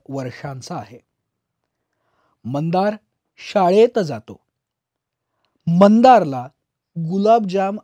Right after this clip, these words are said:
आवडतात. मंदार लंगडी जोरात घालतो. मंदारला फुटबॉल खेळायलाही आवडते. मंदारचा उद्या वाढदिवस आहे. मंदारला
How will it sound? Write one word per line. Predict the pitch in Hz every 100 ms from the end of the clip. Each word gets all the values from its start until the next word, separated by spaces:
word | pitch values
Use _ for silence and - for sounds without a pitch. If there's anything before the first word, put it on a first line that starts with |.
| -
आवडतात. | 147 139 123 - 135 110 _ _ _ _ _ _ _ _ _ 95
मंदार | 107 113 131 180 220 _ _ _ -
लंगडी | 101 120 123 135 208 240
जोरात | 151 151 156 175 240 180
घालतो. | 117 113 - - _ _ _ _ _ _ _ _ _ _ -
मंदारला | 202 214 233 240 233 233 254 _ _ _ _
फुटबॉल | - 196 202 233 311 -
खेळायलाही | - 165 170 208 220 240
आवडते. | 214 135 107 - - _ _ _ _ _ _ _ _ _ _ _ _ -
मंदारचा | 170 214 247 277 240 - 127 123 _ _ _ 131
उद्या | 131 127 160 _ _ _
वाढदिवस | 101 113 123 131 127 165 190 190 -
आहे. | 98 113 95 _ _ _ _ _ _ _ _ _ _ _
मंदारला | 110 113 120 160 170 180